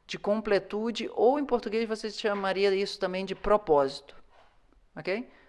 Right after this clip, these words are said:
Quando você tem a sensação de que a vida ela tem propósito, o teu Madhya Dhatu tá funcionando bem. Quando você não tem a sensação de propósito na vida, você não tá completo. Do ponto de vista do Ayurveda, você só é completo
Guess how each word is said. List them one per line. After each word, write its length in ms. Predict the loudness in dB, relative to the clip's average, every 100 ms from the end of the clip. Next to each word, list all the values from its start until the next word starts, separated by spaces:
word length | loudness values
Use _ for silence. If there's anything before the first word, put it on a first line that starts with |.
| _ _ _ 0
Quando 240 | 2 4
você 240 | 2 0 0
tem 380 | 2 4 4
a 160 | 4 2
sensação 480 | 2 0 0 0 -2
de 80 | 0
que 100 | 2
a 80 |
vida 240 | 2 2 4
ela 160 | 4 4
tem 200 | 0 2
propósito, 840 | 2 4 4 6 4 0 -10 -14 -16 -20 _ -2
o 60 |
teu 140 | 2 4
Madhya 360 | 6 6 6
Dhatu 300 | 8 8 6
tá 120 | 0
funcionando 540 | -2 -4 -8 -8 -6 -6
bem. 200 | -8 -12 _ _ _ _ _ _ _ _ _
Quando 400 | 2 4 10 10
você 280 | 10 4 2
não 180 | 0 2
tem 220 | 2 2
a 60 | 0
sensação 460 | -2 -4 -4 -4
de 160 | -4 -6
propósito 680 | 0 0 6 6 6 2 -4
na 100 | -2
vida, 240 | 0 -2
você 180 | -4 -4
não 140 | -2
tá 140 | 0 2
completo. 580 | 2 0 -2 -4 -8 -20 _ _ _ -20 -18
Do 240 | -8 -4 0
ponto 220 | 0 0
de 60 | -2
vista 260 | -4 -2
do 80 | 4
Ayurveda, 420 | 6 6 4 4
você 220 | 0 -6
só 140 | 0 0
é 100 | 2
completo 560 | 0 0 2 2 0